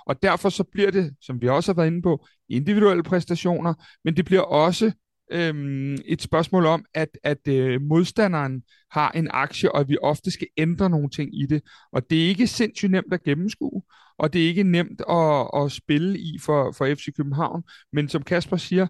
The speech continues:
det er jo den, vi har sat os i, øh, den situation. Og derfor så, øh, tror jeg godt, at Næstrup er klar over, at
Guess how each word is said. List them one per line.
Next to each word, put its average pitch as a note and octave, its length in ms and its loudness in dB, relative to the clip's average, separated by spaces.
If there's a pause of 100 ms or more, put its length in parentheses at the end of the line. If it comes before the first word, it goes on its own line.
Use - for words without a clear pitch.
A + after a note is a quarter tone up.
(280)
det D#3+ 100 2
er E3 80 2
jo F3+ 140 6
den, G3 140 2 (540)
vi F3 100 2
har E3 100 2
sat E3+ 360 -2
os F#3+ 300 -2
i, - 240 -12 (120)
øh, C#3+ 280 -2
den E3 160 -4
situation. D#3 560 -4 (340)
Og C#3 120 -4 (140)
derfor F#3 240 2
så, F#3 300 2
øh, C#3 440 0 (100)
tror - 160 0
jeg E3+ 80 0
godt, D#3 180 0
at E3+ 80 -2
Næstrup E3 360 -4
er D3 60 0
klar D3 240 -2
over, D3 400 0
at C3+ 140 -4